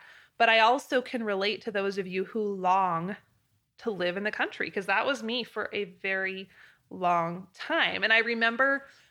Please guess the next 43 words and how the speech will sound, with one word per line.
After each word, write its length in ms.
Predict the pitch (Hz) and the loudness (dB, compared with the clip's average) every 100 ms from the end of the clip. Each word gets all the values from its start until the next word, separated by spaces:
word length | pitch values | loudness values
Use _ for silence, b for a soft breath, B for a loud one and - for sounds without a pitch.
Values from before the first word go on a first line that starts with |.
| B | B
I 100 | 208 | -4
would 100 | 202 | -4
ask 240 | 202 233 - | -6 -8 -6
my 100 | 208 | -6
parents 380 | 214 185 175 - | -4 -6 -6 -6
over 300 | 247 247 262 | -6 -4 -6
and 120 | 240 | -6
over 240 | 214 196 185 | -6 -4 -2
again, 400 | 175 170 - - b b b | -2 -6 -10 -20 b b b
because 220 | - - | 0 2
this 200 | 254 - | 2 -2
little 320 | 240 247 - - | 0 0 0 -8
housing 480 | - 233 226 233 214 | 2 4 4 -2 -2
development 500 | 190 190 202 208 - | 2 2 2 -6 -10
we 100 | 180 | -6
lived 240 | 190 175 | -4 -2
in, 140 | 170 | -4
it 100 | 175 | 0
wasn't 320 | 233 262 277 - | 2 2 0 -8
smack 600 | - - 196 208 262 302 | -20 -4 2 2 0 -10
in 60 | |
the 60 | 302 | -6
middle 200 | 302 311 | -4 -4
of 100 | 302 | -6
town. 300 | - 294 277 | -4 -4 -2
It 60 | |
was 160 | 202 185 | -4 -8
kind 240 | - 226 | -6 -2
of, 280 | 214 196 - _ - | -2 -4 -14 _ -10
it 60 | 226 | -8
was 100 | 214 | -6
a 40 | |
couple 220 | 214 226 | -6 -6
miles 320 | 196 185 165 - | -2 -2 -2 -6
out 240 | - - - | -8 -8 -14
of 120 | - | -16
town, 320 | - - - _ b b b b | -10 -10 -12 _ b b b b
but 100 | 233 | 2
it 20 | |
was 120 | 208 - | 2 2
still 240 | 247 202 | 0 0
a 280 | - 175 - - | -2 -4 -6 -12
neighborhood, 640 | 202 202 196 165 175 - | -4 -2 -2 -6 -6 -10